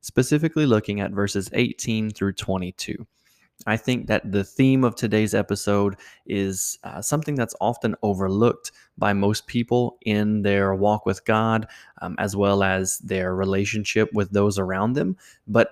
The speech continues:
it's something that I think is very crucial and, um, really i-, in, in a sense, it's one of the most important disciplines for every Christian to have. Uh, but before we dive in, I'll go ahead and read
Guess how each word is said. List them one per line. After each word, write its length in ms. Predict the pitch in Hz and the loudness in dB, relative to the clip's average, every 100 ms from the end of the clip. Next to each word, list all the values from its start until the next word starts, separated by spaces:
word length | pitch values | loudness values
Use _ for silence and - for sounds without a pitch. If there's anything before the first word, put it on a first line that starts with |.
| - | 0
it's 140 | 117 | 0
something 320 | 131 120 113 | 0 0 2
that 120 | 110 101 | 2 2
I 80 | |
think 200 | 104 104 | 0 -4
is 100 | 101 | -4
very 240 | 95 98 95 | -2 -2 -2
crucial 720 | - 101 95 - 95 95 - - - - | -2 -2 -2 -2 0 0 -2 -10 -18 -12
and, 480 | 98 95 92 90 - - | -8 -6 -6 -8 -12 -12
um, 340 | 90 82 85 101 _ _ _ _ _ _ _ _ _ _ - - | -12 -12 -18 _ _ _ _ _ _ _ _ _ _ _ -18 -4
really 580 | 110 127 139 120 110 - - | 4 6 8 6 4 -2 -4
i-, 180 | 107 - | -4 -4
in, 280 | 110 107 107 - _ _ _ _ _ _ _ _ - | -4 -2 -4 -8 _ _ _ _ _ _ _ _ -4
in 140 | 107 | -2
a 40 | |
sense, 580 | 101 - 143 - - - - - - | -2 0 0 0 -4 -6 -8 -20 -8
it's 320 | - 101 - | -4 -2 -2
one 220 | 110 117 117 | 4 4 6
of 80 | |
the 60 | 107 | 6
most 320 | 107 110 - | 6 6 4
important 600 | 104 95 113 107 101 101 | -2 -2 -2 -2 -4 -4
disciplines 840 | 101 - 101 95 98 92 92 - - _ | -2 -2 -4 -4 -4 -6 -8 -10 -12 _
for 340 | - 95 92 | -6 -2 -2
every 240 | 101 98 95 | -2 -2 -4
Christian 540 | - 92 - 92 90 | -4 -6 -6 -10 -10
to 100 | 90 | -8
have. 400 | - 87 90 - - - | -8 -6 -8 -12 -18 -14
Uh, 160 | - 90 | -6 -2
but 120 | 101 | 0
before 260 | 123 123 175 | 0 2 2
we 80 | 151 | 4
dive 260 | 120 107 | 4 2
in, 200 | 98 95 - | 0 -4 -4
I'll 160 | 98 | -4
go 140 | 104 107 | 0 0
ahead 160 | 110 | 0
and 220 | 107 101 | -2 -2
read 360 | 101 104 123 | 0 2 0